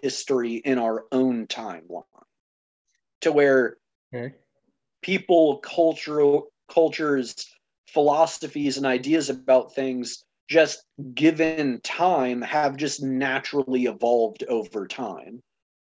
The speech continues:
Speaker 1: Uh, the other sort of way how I do it is the D and D lore is true for that group of dwarves, maybe,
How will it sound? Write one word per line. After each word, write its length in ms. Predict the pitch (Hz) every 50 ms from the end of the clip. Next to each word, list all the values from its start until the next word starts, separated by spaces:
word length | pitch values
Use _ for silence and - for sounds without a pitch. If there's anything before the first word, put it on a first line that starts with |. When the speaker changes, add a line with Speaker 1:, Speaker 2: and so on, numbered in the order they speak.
| _ _
Speaker 1:
Uh, 460 | - 143 143 143 143 139 135 131 120 110 -
the 420 | 120 123 147 160 170 170 170 165 - -
other 560 | 139 156 160 175 190 185 185 180 170 160 151 _ _ _ -
sort 240 | - - 160 160
of 140 | 151 143 135
way 200 | 127 139 143 147 139
how 240 | - 160 156 147
I 120 | 143 143 135
do 380 | 131 123 123 135 135 139 151
it 180 | 160 160 151 - -
is 480 | 143 143 143 135 123 110 - - - _ _ _ _ _ _ -
the 140 | 151 160 196
D 280 | 185 - - 226 233 220
and 100 | 202 185
D 200 | 185 190 185 175
lore 340 | 156 160 165 160 156 147
is 240 | 143 135 123 - -
true 500 | - - - 247 247 214 180 160 151 - _ _ _ _ _ _ -
for 440 | 170 165 160 156 147 135 - - _ _ _ _ _ _ _ _ _ _ _ _ _ _ -
that 420 | 127 131 185 180 185 180 - - - - 135 139 131
group 400 | 139 143 139 139 131 120 - 131
of 180 | 120 110 101 _ _
dwarves, 840 | - 120 113 110 101 90 87 87 87 87 87 90 95 101 - - 117
maybe, 480 | 120 113 104 92 85 80 73 69 -